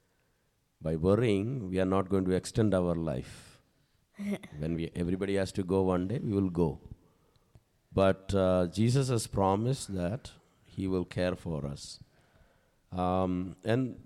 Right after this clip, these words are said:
Speaker 1: there are different promises in the Bible where, you know, Bible teaches us that we don't need to really, uh, worry because, you know,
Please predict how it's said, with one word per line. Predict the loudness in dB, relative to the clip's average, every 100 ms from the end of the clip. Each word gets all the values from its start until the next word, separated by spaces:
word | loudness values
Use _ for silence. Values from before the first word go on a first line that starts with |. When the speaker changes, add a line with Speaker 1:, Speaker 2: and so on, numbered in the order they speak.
| 0
Speaker 1:
there | 4 6
are | 4 2 -4 -12 -20 -8
different | -4 -2 -2 4
promises | 4 4 2 -2 -2
in | -2
the | -2
Bible | -2 -2 -2 -2 -2
where, | 0 2 2 -2 -8 _ _ _ _ _ _ -16
you | -8 -6
know, | -4 -4 -6
Bible | -4 0 0 0 -4 _ _ _ _
teaches | -4 -2 -4 -2
us | -4 -4
that | -4 -4
we | -2
don't | 0 0 0
need | -2
to | -2
really, | -2 0 0 2 2 0 -2 -10 _ _ _ _ _ _ _ _ -12
uh, | -4 0 2 2 0 0 -2
worry | 0 2 2
because, | 0 -4 -2 -2 -2 -8 -16 -16 -10
you | -6
know, | -4 -6